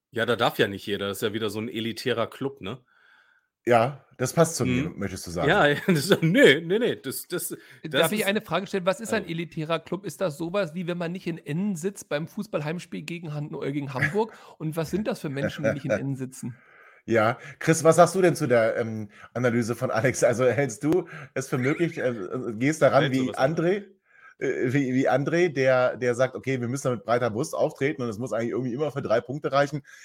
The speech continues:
Speaker 2: Also so in, in alter Thekentruppen-Manier, liebe Grüße auch da an Danny und, äh, den,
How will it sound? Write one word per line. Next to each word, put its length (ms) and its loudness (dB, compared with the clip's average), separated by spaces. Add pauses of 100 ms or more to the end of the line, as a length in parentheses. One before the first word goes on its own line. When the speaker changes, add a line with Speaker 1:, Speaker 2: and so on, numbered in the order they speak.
(180)
Speaker 2:
Also 200 4
so 140 2
in, 200 -4 (200)
in 140 -4
alter 340 2
Thekentruppen-Manier, 1000 0
liebe 200 -2
Grüße 320 -2
auch 140 -2
da 220 4
an 160 -4
Danny 340 -2
und, 360 -8
äh, 200 -2
den, 340 -6